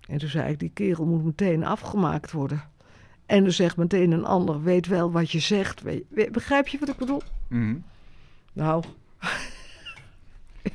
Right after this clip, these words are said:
Speaker 2: Een soort morele politie is, eh, loert overal.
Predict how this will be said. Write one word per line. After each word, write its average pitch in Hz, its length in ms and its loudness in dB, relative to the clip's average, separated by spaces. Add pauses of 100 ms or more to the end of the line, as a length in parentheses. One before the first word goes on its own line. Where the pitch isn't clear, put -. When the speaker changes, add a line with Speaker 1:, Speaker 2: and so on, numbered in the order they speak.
(160)
Speaker 2:
Een - 1400 -8
soort 113 100 -8
morele 117 380 2
politie 120 560 -4
is, - 220 -8
eh, 104 200 -2
loert 104 300 -4
overal. 92 580 -6